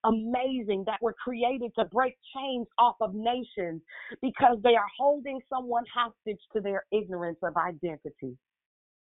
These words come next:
It happens every single day. We are losing people because you don't know, uh, that they don't know,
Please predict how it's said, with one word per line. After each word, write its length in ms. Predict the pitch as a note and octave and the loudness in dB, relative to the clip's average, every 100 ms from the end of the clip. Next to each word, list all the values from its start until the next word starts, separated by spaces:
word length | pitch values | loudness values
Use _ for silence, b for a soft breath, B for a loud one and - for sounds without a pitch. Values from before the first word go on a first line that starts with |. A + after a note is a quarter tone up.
| _ _ _ _ _ _ _ _ _ _ _ _ _ _ _ | _ _ _ _ _ _ _ _ _ _ _ _ _ _ _
It 120 | G#3+ G#3 | 4 6
happens 480 | A#3+ B3+ G#3+ F#3 F#3 _ - | 6 6 6 4 2 _ 6
every 500 | A#3 A3 B3+ B3+ B3 - | 6 6 8 8 6 6
single 460 | A3 A3 G#3 G#3+ | 8 10 8 8
day. 440 | G3 D#3+ G#3 F#3+ E3+ | 6 6 6 6 0
We 160 | E3+ A3 | -2 0
are 160 | F#3 E3+ | 2 2
losing 560 | F#3 A#3+ B3+ A3 G3+ - | 0 -2 -2 -2 -2 -4
people 320 | A#3 G#3 F#3+ F3+ | -10 -4 -4 -4
because 300 | F#3+ G#3 F#3+ - b b | -2 0 0 -4 b b
you 220 | G3 C4 | -2 0
don't 280 | A#3 C4 A#3+ | 4 4 2
know, 420 | A#3+ B3 B3 A#3 A#3 b b b | 0 0 2 -2 -4 b b b
uh, 240 | G3+ F3 D#3+ E3+ | -6 -6 -6 -2
that 140 | F#3+ | -2
they 320 | G3 F3+ D4+ D4+ | 0 0 2 2
don't 240 | A#3 F#3+ | 2 0
know, 400 | E3+ D3+ C#3+ E3+ | -4 -4 -4 -6